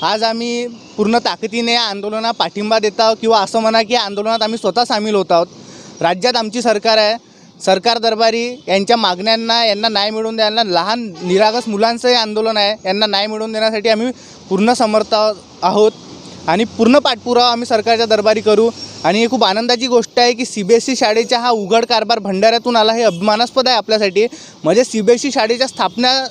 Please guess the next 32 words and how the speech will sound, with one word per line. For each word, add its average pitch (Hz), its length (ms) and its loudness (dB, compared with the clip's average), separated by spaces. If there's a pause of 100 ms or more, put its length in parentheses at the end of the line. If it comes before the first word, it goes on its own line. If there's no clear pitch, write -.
(160)
इतक्या 277 280 -2
वर्ष, 226 220 0
स्थापनेच्या 226 580 -2
इतक्या 254 220 0
वर्षानंतरसुद्धा 226 920 0
त्याचे 214 220 -4
नि-, 208 120 -4
कोणत्या 202 340 0
निकषावर 240 460 0
ते 226 100 -4
स्थापन 226 400 0
झाली, 190 300 0 (600)
नॉन 196 220 4
प्रॉफिटेबल 233 560 2
आहे 226 200 0
की 233 140 -6
नाही 220 300 0
आहे, 196 220 2 (480)
हे 214 80 6
उघड 233 340 4
करण्याचं 233 400 0
काम 226 260 -2
यांच्यामार्फत 214 640 0
झालेलं 214 360 2
आहे. 202 160 0 (520)
आणि 214 320 0
हे 254 160 2
जागृती 196 580 -2
झाली, 254 320 0
याच्या, 262 420 0 (720)
हे 220 80 0
सुरुवात 240 420 0